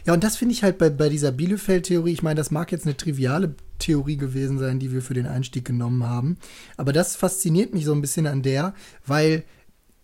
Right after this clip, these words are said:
es ist eigentlich, also wir belächeln das, aber es gibt halt wirklich Hardliner,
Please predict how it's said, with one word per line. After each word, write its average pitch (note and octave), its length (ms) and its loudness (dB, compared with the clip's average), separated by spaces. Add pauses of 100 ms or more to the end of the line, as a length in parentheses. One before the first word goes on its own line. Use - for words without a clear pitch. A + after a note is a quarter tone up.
(120)
es - 120 -4
ist - 220 -8
eigentlich, A3 720 2
also C#3+ 280 0
wir B3 320 4 (100)
belächeln D3+ 640 2
das, G#2 380 -6 (540)
aber D#3+ 240 0
es D3 120 -2
gibt - 220 -4
halt D3 200 0
wirklich E3 320 -4
Hardliner, D3+ 760 -4